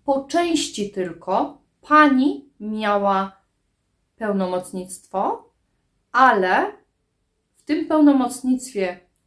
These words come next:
y, była zawarta informacja, że są jeszcze dwie inne osoby, które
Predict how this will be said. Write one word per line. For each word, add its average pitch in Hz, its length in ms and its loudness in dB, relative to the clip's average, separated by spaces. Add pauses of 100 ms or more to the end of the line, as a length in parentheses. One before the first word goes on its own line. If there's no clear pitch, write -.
(120)
y, 202 140 -2
była 208 460 -2
zawarta 202 380 -4
informacja, 202 920 -6
że 196 180 -6
są 196 180 -6
jeszcze 185 280 -4
dwie 180 240 -8
inne 233 360 -4
osoby, 240 800 -4
które 208 500 -2